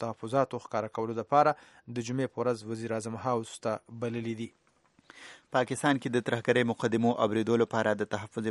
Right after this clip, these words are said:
Speaker 2: پاکستان قانون لاندې درې خصوصي عدالتونه جوړ کړل شوي دي. دغه درې عدالتونه به پېښور، لاهور او کوټه کې د ترهګرۍ مقدمو اور ونه کوي. او د خیبر پښتونخوا سرخار پېښور کې د طالبانو د لاسو د پېښور آرمي پبلک سکول یو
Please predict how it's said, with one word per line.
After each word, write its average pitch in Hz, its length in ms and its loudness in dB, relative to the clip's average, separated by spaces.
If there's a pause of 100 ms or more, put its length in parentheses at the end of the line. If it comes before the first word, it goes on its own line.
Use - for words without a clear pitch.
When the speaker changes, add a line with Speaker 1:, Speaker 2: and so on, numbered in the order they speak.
Speaker 2:
پاکستان 107 560 -4
قانون 117 320 0
لاندې 113 340 0
درې 107 180 -2
خصوصي 107 440 -2
عدالتونه 104 500 0
جوړ 101 160 -2
کړل 104 180 -2
شوي 107 240 -2
دي. 104 60 -4 (380)
دغه 110 160 4 (100)
درې 120 240 0
عدالتونه 107 500 0
به 104 140 2
پېښور، 104 400 -2
لاهور 104 320 2
او - 20 2
کوټه 104 320 -8
کې 110 140 -2
د 101 160 -2
ترهګرۍ 101 420 -4
مقدمو 101 400 -4 (120)
اور 101 240 0
ونه 101 200 -2
کوي. 101 200 -6 (600)
او 139 240 6
د 135 160 6
خیبر 143 300 0
پښتونخوا 123 500 2
سرخار 113 400 0
پېښور 113 380 0
کې 104 160 -2
د - 120 -12
طالبانو 104 460 2
د 107 80 4
لاسو 104 320 0
د - 100 -6
پېښور 107 460 0
آرمي 104 260 -4
پبلک 98 300 -8
سکول 127 260 -2 (400)
یو 131 80 8